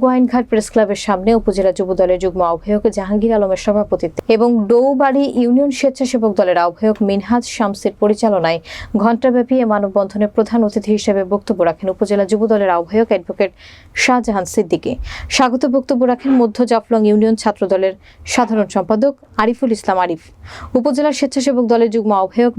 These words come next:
বিলাল উদ্দিন, সিলেট জেলা ছাত্রদলের যুগ্ম সাধারণ সম্পাদক সাইদুর রহমান, যুবদল নেতা নাজমুল ইসলাম রিপন, মধ্য জাফলং ছাত্রদলের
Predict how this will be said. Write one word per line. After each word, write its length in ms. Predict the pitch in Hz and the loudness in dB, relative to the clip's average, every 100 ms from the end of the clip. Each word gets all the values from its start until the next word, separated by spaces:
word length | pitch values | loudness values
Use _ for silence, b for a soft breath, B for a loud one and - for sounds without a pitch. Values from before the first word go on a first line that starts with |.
| 202 | 0
বিলাল 220 | 214 202 | 2 2
উদ্দিন, 220 | 165 165 175 208 - - | 0 -4 -8 -10 -14 -4
সিলেট 280 | - 277 294 | 0 2 0
জেলা 160 | 285 302 294 | 0 0 -2
ছাত্রদলের 460 | 277 285 269 269 262 | -2 0 2 2 0
যুগ্ম 160 | 247 240 | 0 0
সাধারণ 280 | 233 208 190 165 | 0 0 0 -2
সম্পাদক 340 | 185 180 185 190 | -2 0 -2 -2
সাইদুর 280 | 220 208 208 180 | 0 0 0 0
রহমান, 240 | 175 226 226 | 2 0 2
যুবদল 340 | 202 185 185 175 | 0 0 0 0
নেতা 160 | 175 214 208 | 0 2 2
নাজমুল 360 | 185 - 226 214 | 2 0 0 0
ইসলাম 360 | 185 - 202 196 196 190 | -2 -2 0 0 -2 -2
রিপন, 240 | 214 170 - B B B - | -2 -4 -6 B B B 0
মধ্য 140 | 247 247 302 | 2 2 0
জাফলং 300 | 285 262 285 262 | 0 0 -2 0
ছাত্রদলের 500 | 262 262 247 240 | -2 0 0 0